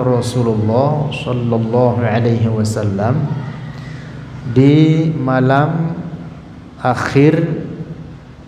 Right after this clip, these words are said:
Jumat tanggal enam Rajab tahun seribu dua ratus tiga puluh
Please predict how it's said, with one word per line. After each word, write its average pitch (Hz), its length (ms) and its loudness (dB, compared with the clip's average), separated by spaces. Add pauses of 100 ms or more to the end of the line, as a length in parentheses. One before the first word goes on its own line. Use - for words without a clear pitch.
(1040)
Jumat 135 920 2
tanggal 135 680 2
enam 139 280 0
Rajab 123 400 2 (1600)
tahun 131 180 2
seribu 127 640 4 (800)
dua 123 320 2
ratus 131 240 0
tiga 120 160 2
puluh 127 560 4